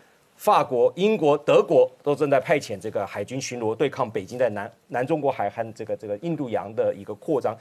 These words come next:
所以，嗯，经济，中国国内经济的下滑，内部政治跟社会的这个动荡的可能性升高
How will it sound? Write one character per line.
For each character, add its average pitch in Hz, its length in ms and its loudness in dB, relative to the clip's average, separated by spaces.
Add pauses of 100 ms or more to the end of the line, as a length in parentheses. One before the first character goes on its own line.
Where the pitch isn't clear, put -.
(180)
所 262 120 0
以， 254 80 -2 (720)
嗯， 151 120 -8 (260)
经 277 320 -2
济， 247 300 -4 (160)
中 269 180 4
国 220 100 4
国 160 240 2
内 262 140 8
经 214 160 -6
济 202 100 -8
的 151 80 0
下 123 240 2
滑， 82 360 -6 (1120)
内 247 200 6
部 180 180 -4
政 170 300 2
治 147 140 -6
跟 143 180 -2
社 180 340 0
会 139 240 0
的 117 320 -2
这 - 120 -10
个 120 80 -6
动 180 260 4
荡 139 180 2
的 104 160 0 (220)
可 143 220 0
能 123 120 -2
性 160 200 -4
升 139 240 0
高 131 200 4